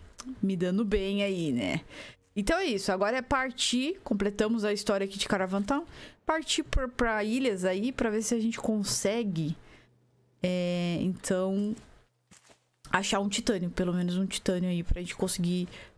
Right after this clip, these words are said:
pelo menos, pesquisar ali o, o rolê. Pô, galera, já tem uma ilha aqui próxima, a setecentos de distância, tá? E depois eu volto em Caravan Town pra gente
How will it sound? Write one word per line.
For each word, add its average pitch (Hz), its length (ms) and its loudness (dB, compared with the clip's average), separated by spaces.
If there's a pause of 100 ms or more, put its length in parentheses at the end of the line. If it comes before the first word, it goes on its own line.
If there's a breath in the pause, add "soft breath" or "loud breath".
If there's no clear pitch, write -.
(120)
pelo 247 140 2
menos, 254 180 0 (100)
pesquisar 240 600 2
ali 190 200 0
o, 180 60 0
o 185 400 0
rolê. 185 340 0 (840)
Pô, 220 120 4
galera, 190 280 2
já 220 120 0
tem 269 220 2
uma 269 240 2
ilha 240 220 2
aqui 240 160 -2
próxima, 220 500 0
a - 20 -2
setecentos 208 720 0
de 190 120 2
distância, 190 880 0
tá? 175 200 2
E 208 40 0
depois 262 260 -2
eu 381 80 2
volto 320 240 0
em 320 60 0
Caravan 262 420 0
Town 233 240 0
pra 233 140 0
gente 220 720 0